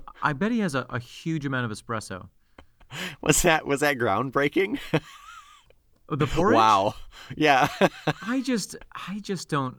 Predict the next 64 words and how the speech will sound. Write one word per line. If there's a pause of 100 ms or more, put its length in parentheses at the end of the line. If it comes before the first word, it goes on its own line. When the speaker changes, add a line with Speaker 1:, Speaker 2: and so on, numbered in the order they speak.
Speaker 1:
understand
how
people
can
eat
oatmeal
in
the
morning.
I
mean,
I, (520)
uh, (280)
I
can't
do
it. (1120)
Speaker 2:
I
think
you
just
haven't
had
the
right
oatmeal. (440)
Speaker 1:
I've
had
a
lot
of
the
oatmeals,
and
I,
it's
not
that
I
do,
Speaker 2:
<laughs>
Speaker 1:
it's
not
that
I
don't
like
them.
I
like
Speaker 2:
<laughs>
A
Speaker 1:
the
Speaker 2:
lot
Speaker 1:
taste
of
Speaker 2:
of
the
Speaker 1:
them.
Speaker 2:
oatmeals.
Speaker 1:
I
approve
of
them.